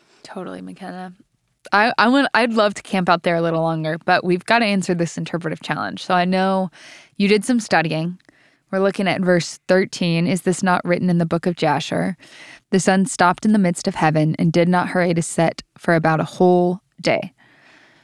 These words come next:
What's this book? I've never, I mean, most people,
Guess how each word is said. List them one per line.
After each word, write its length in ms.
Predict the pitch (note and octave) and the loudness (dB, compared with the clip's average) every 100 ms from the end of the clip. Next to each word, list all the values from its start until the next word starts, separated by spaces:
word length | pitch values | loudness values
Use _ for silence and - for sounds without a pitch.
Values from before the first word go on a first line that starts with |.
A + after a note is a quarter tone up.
| _ _ _ _ - | _ _ _ _ -4
What's 260 | C#4 C4+ - | -2 -2 -4
this 180 | C4+ - | -4 0
book? 420 | A3+ F3 - - - _ - - - _ - - | 2 2 -2 -16 -20 _ -20 -20 -20 _ -6 0
I've 200 | B3 A#3+ | 0 2
never, 480 | B3+ B3+ B3+ A#3 - - - | 2 2 2 0 -2 -14 -4
I 120 | A#3 | 2
mean, 280 | A3+ A3 G#3 | 2 2 2
most 320 | A#3 B3 - | 2 2 0
people, 480 | - E3 D#3 C#3+ | -2 -2 -2 -8